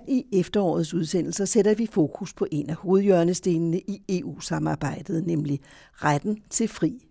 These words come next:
bevægelighed. Retten til at arbejde, studere, opholde sig i et hvilket som helst land inden for fællesskabet. En rettighed, der har vist sig at være mere kontroversiel,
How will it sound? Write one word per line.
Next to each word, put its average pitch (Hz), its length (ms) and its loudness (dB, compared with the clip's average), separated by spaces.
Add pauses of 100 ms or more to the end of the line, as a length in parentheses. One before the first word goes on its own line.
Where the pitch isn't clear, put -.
(100)
bevægelighed. 160 760 4 (360)
Retten 165 320 0
til - 120 -4
at - 100 -2
arbejde, 180 580 -2 (160)
studere, 175 640 0 (480)
opholde 190 400 6
sig 208 180 -2
i 202 100 -2
et 160 80 -8
hvilket 208 380 0
som 185 180 -2
helst 156 380 -4
land 165 160 2 (100)
inden 165 260 2
for 180 100 -4
fællesskabet. 151 800 -4 (380)
En 202 240 0
rettighed, 190 460 0
der 190 120 -4
har 214 260 -4
vist - 300 -8
sig 220 140 -4
at 202 100 -4
være 185 140 2
mere 180 260 6
kontroversiel, 202 800 -2